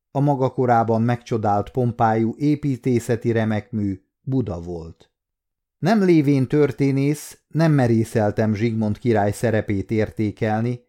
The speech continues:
de igyekeztem a történet hátterét hűen bemutatni. A könyvben szereplő történelmi események a rendelkezésemre álló hiteles források alapján leírt módon játszódtak le,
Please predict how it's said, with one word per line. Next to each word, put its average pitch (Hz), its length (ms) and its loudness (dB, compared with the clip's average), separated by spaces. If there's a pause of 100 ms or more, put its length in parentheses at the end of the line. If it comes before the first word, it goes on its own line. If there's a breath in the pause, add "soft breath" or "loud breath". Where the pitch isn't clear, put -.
(160)
de 139 140 -2
igyekeztem 147 640 0
a 107 100 -2
történet 120 680 -2
hátterét 113 680 -2
hűen 104 380 -2
bemutatni. 95 840 -8 (540)
A 131 140 -2
könyvben 160 440 2
szereplő 131 540 2
történelmi 127 760 2
események 123 760 -2
a 135 100 -4
rendelkezésemre 117 1000 0
álló 107 380 0
hiteles 113 480 -2
források 110 640 -2
alapján 104 500 -2
leírt 107 400 0
módon 104 380 -2
játszódtak 101 760 -6
le, 120 300 -2